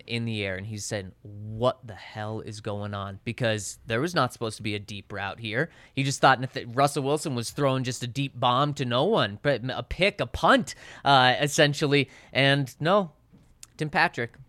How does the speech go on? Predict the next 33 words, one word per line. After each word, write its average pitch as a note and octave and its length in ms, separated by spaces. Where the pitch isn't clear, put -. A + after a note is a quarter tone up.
was A2 180
right A#2+ 300
there A#2 340
because G#2+ 320
Russell C#3 300
Wilson C3 360
made A#2+ 220
the A#2 60
check. - 320
Tim C3 180
Patrick B2 380
picked C#3 200
up B2+ 200
on A#2 160
the A#2 80
check A#2+ 280
right A#2 200
before A#2 260
the A2+ 80
snap. A#2+ 380
Tim D3+ 160
Patrick C#3+ 480
had C3 280
a A2 80
step - 480
or C#3 160
two D#3 360
initially. D3 480
He E3 80
had F3+ 120
a A#2+ 40
couple C#3 260
steps - 340